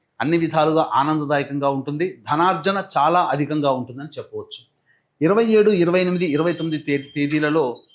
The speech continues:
ఖర్చులు అధికంగా ఉంటాయి. మీరు తలచింది ఒకటైతే జరిగేది ఒకటిగా ఉంటుంది.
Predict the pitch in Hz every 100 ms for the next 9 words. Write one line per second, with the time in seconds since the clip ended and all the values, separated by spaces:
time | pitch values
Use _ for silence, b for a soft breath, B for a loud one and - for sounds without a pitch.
0 | _ _ _ - 180 - 240 220 151 156
1 | 165 156 143 147 147 143 160 185 180 170
2 | 170 202 175 160 165 160 165 131 143 156
3 | 143 139 143 143 131 127 135 156 -